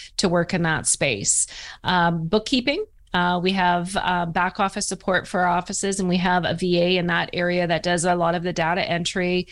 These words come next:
uh, bank recs, um, anything that somebody in that bookkeeping role would do. And,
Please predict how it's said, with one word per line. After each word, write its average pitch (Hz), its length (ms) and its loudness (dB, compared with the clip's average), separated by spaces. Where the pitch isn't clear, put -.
uh, 170 140 2
bank 170 380 0
recs, - 680 0
um, 175 500 0
anything 180 420 0
that 180 140 0
somebody 180 300 2
in 180 80 2
that 175 160 0
bookkeeping 185 480 0
role 170 300 2
would 175 140 -2
do. 262 380 4
And, 196 720 0